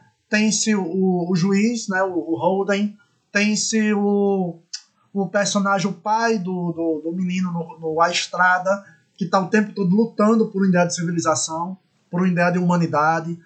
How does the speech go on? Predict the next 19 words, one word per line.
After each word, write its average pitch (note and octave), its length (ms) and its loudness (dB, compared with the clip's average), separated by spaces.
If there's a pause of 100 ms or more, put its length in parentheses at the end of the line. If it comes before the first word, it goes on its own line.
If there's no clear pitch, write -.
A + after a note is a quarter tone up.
(300)
por E3+ 120 -2
uma F#3+ 100 2
ideia E3+ 180 2
de E3 80 -2
progresso, F3+ 720 0
ainda G3+ 260 2
que G#3 220 -4
individual, E3+ 920 0 (160)
entendeu? D#3+ 420 -4 (220)
E B3 80 0
não C#4+ 180 2
nos C4+ 140 -2
esqueçamos, A#3 880 0
tem G#3 160 -2
a G#3+ 60 2
questão G#3+ 320 0
do G#3+ 100 2
mérito G#3 420 0
individual. E3 760 -2